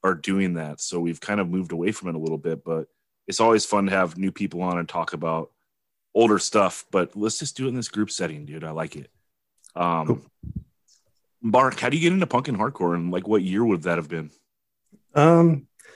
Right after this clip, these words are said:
Speaker 2: so it's kind of in two phases. Um, middle school, I guess we're talking, like, nineteen eighty, um, seventh grade. Kind of the highlight of your, your life at that point was the middle school dances. It was, like,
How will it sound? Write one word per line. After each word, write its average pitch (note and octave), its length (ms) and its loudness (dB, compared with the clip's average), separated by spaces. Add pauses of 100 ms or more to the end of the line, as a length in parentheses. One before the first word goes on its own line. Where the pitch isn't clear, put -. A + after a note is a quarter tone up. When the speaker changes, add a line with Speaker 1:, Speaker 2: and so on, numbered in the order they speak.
(140)
Speaker 2:
so - 180 2
it's A#2 100 4
kind C#3 200 4
of B2 80 6
in A#2 80 6
two B2 180 2
phases. A#2 760 2 (120)
Um, A#2 560 2 (640)
middle C#3+ 360 8
school, B2+ 680 2 (240)
I A2 60 -10
guess A2 320 -4
we're A#2+ 60 2
talking, A#2 280 2
like, A2 240 2
nineteen A#2 380 2
eighty, A#2+ 540 6 (640)
um, G#2+ 340 0
seventh A#2+ 320 4
grade. A#2+ 460 4 (800)
Kind C#3+ 180 0
of C3 60 4
the B2 100 4
highlight B2+ 400 6
of A#2 180 2
your, A#2+ 460 0
your B2+ 160 -2
life A#2+ 400 2
at A2+ 120 -4
that A#2 180 -2
point B2+ 240 2
was A#2 180 -2
the A2+ 80 0
middle A#2 240 4
school A#2 220 0
dances. A#2 640 0 (560)
It - 60 2
was, A2 180 4
like, G#2+ 180 2